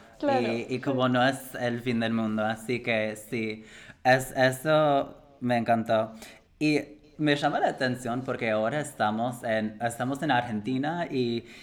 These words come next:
Speaker 2: y estamos en cuarentena, y ahora como todos nosotros tenemos llamadas en casa, bueno, los que, los que trabajamos remoto al menos,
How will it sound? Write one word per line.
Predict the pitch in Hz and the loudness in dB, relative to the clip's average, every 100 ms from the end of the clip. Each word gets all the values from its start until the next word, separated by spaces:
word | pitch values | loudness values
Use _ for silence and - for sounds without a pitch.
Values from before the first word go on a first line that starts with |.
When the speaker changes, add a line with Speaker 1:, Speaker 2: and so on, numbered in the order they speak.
| - | -12
Speaker 2:
y | 101 | -8
estamos | 104 - 117 127 127 | -6 0 2 2 0
en | 113 | -2
cuarentena, | 110 104 104 104 107 104 110 110 | 0 0 0 0 0 0 -2 -2
y | 120 | 0
ahora | 110 110 127 127 123 | 2 2 2 0 0
como | 123 113 107 107 - - | -2 -2 -2 -6 -12 -2
todos | 135 147 | -2 0
nosotros | 143 135 131 131 139 135 | -2 -2 -4 -4 -6 -4
tenemos | 120 113 123 - | -4 -2 -4 -2
llamadas | 117 110 113 113 | 0 0 0 -2
en | 107 104 | -6 -2
casa, | 123 120 120 123 - 120 117 113 | 2 4 2 -2 -2 0 0 0
bueno, | 113 107 104 107 - - | -2 -2 -2 -6 -16 -8
los | 120 120 | -6 -4
que, | 127 110 | -4 -4
los | 104 110 | -4 -8
que | - 110 104 - - | -6 -4 -4 -6 -2
trabajamos | 104 107 113 113 110 113 | 2 2 0 -2 -4 -4
remoto | 107 107 107 104 113 | -2 -2 -4 -2 -2
al | 110 | -2
menos, | 104 104 131 | -2 -2 -4